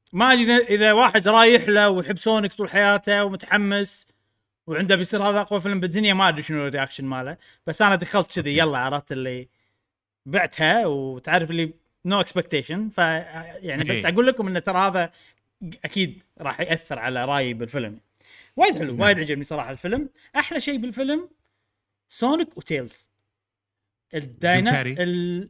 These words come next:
Speaker 1: شنو؟
Speaker 2: جيم كاري.
Speaker 1: جيم كاري طبعًا، بس جيم كاري إنه already مو-، مبدع بالفيلم الأول وقاعد يكمل إبداعه، يعني.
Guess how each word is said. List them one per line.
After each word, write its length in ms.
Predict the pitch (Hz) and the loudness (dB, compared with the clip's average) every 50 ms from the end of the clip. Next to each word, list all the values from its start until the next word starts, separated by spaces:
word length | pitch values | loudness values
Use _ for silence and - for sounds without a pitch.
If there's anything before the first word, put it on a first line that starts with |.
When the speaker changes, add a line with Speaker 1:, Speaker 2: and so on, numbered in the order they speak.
| _ _ | _ _
Speaker 1:
شنو؟ 280 | - - 151 175 262 294 - _ _ _ _ _ _ _ _ _ _ _ _ _ _ _ _ _ _ _ _ _ _ | -18 -14 -12 -10 -10 -12 -14 _ _ _ _ _ _ _ _ _ _ _ _ _ _ _ _ _ _ _ _ _ _
Speaker 2:
جيم 120 | 131 131 | -6 -4
كاري. 380 | 127 - 143 135 127 127 135 147 147 _ _ _ _ _ - 135 | -2 -2 -2 -2 -2 -4 -6 -6 -10 _ _ _ _ _ -18 -14
Speaker 1:
جيم 140 | 156 156 | -12 -6
كاري 200 | - 196 185 170 | -2 -2 0 0
طبعًا، 360 | 156 165 202 185 131 120 120 - - | 0 -2 -4 -4 -4 -8 -10 -12 -14
بس 140 | 143 139 143 | -16 -12 -10
جيم 120 | 175 165 | -10 -6
كاري 340 | - 202 196 196 185 180 175 | -2 2 2 2 2 2 0
إنه 240 | 170 180 175 165 175 | -2 -2 -2 -2 0
already 200 | 185 202 175 175 | 0 0 -2 -2
مو-، 280 | 165 165 165 156 165 | -4 -4 -6 -6 -6
مبدع 380 | 160 151 185 185 151 147 156 127 | -2 0 0 0 0 -2 -4 -4
بالفيلم 460 | 120 131 135 - - 165 156 139 143 | -6 -8 -12 -10 -8 -6 -6 -6 -6
الأول 480 | 143 147 170 185 190 185 190 196 185 170 | -2 0 0 0 2 2 2 2 2 0
وقاعد 220 | 147 139 139 147 | -2 -2 -2 -2
يكمل 340 | 156 - 185 175 160 156 147 | -2 -2 -4 -4 -4 -4 -6
إبداعه، 360 | 139 123 123 160 151 123 107 | -6 -2 0 0 0 0 -4
يعني. 280 | 107 113 117 _ _ | -10 -16 -20 _ _